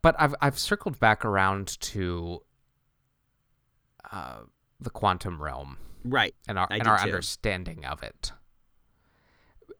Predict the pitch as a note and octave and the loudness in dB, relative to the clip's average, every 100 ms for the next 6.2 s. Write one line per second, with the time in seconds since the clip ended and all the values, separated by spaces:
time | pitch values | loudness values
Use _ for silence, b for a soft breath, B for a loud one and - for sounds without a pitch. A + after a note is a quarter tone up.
0 | - C3 B2 C3+ - F3+ G3+ F#3+ B2 G#2 | 0 0 0 -4 0 6 6 6 2 2
1 | G#2+ G2+ A#2 G2 F2 E2+ E2+ - _ _ | 0 4 4 4 0 -6 -8 -12 _ _
2 | _ - - - D#3 C3+ G#2 F#2 - G2 | _ -8 -6 2 2 4 2 -2 -2 -4
3 | E2+ F#2 E2+ E2+ - - - _ _ _ | -2 -4 -4 -6 -14 -20 -20 _ _ _
4 | _ _ _ - - - - C3 A#2 G2 | _ _ _ -18 -16 -10 -2 2 2 0
5 | G2 G2 F2+ G#2 F2+ - E2+ D#2 D2 C#2+ | -4 -10 -6 0 0 -2 -12 -6 -6 -6
6 | - | -10